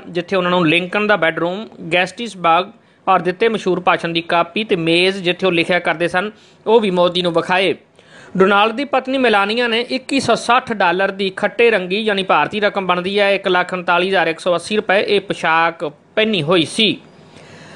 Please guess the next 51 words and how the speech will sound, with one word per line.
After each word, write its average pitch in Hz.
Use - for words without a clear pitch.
ਭਾਰਤ 214
ਅਮਰੀਕਾ 285
ਦੋਸਤੀ 240
ਤੋਂ 262
ਚੀਨ 247
ਇੱਕ 240
ਵਾਰੀ 247
ਫਿਰ 240
ਚੜ੍ਹ 220
ਗਿਆ 214
ਹੈ। 202
ਚੀਨ 208
ਦੇ 202
ਸਰਕਾਰੀ 196
ਹਵਾਲੇ 190
ਨੇ 196
ਲਿਖਿਆ 190
ਹੈ 185
ਕਿ 190
ਭਾਰਤ 170
ਅਮਰੀਕਾ 185
ਦਾ 185
ਮੋਹਰਾ 190
ਬਣ 175
ਰਿਹਾ 175
ਹੈ, 180
ਜਿਸ 175
ਦੇ 185
ਬੁਰੇ 175
ਨਤੀਜੇ 180
ਨਿਕਲਣਗੇ। 185
ਪ੍ਰਧਾਨ 165
ਮੰਤਰੀ 175
ਮੋਦੀ 175
ਨੇ 185
ਅਮਰੀਕੀ 175
ਸਦਰ 180
ਡੋਨਾਲਡ 175
ਟਰੰਪ 202
ਤੇ 240
ਉਹਨਾਂ 180
ਦੇ 175
ਪਰਿਵਾਰ 170
ਨੂੰ 175
ਭਾਰਤ 190
ਆਉਣ 185
ਦਾ 175
ਨਿੱਘਾ 185
ਸੱਦਾ 170
ਦਿੱਤਾ 180
ਹੈ। -